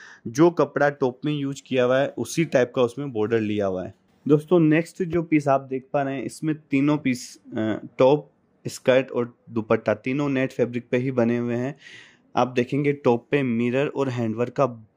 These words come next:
फुल काम किया हुआ है, एकदम फिनिशिंग के साथ पूरा काम किया हुआ है। मिरर का पूरा शेप दिया हुआ है जैसे आप देख पा रहे हैं, और जहाँ-जहाँ रिक्वायरमेंट है वहाँ पे डायमंड का इसमें पूरा काम किया हुआ है। टोटल पूरा सिल्वर कलर का काम है।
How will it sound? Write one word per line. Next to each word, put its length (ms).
फुल 320
काम 300
किया 260
हुआ 160
है, 180
एकदम 320
फिनिशिंग 500
के 80
साथ 180
पूरा 280
काम 280
किया 180
हुआ 120
है। 100
मिरर 280
का 140
पूरा 220
शेप 260
दिया 280
हुआ 140
है 120
जैसे 200
आप 100
देख 340
पा 120
रहे 160
हैं, 160
और 220
जहाँ-जहाँ 440
रिक्वायरमेंट 540
है 60
वहाँ 220
पे 160
डायमंड 360
का 100
इसमें 240
पूरा 240
काम 320
किया 200
हुआ 80
है। 80
टोटल 300
पूरा 280
सिल्वर 380
कलर 280
का 140
काम 340
है। 160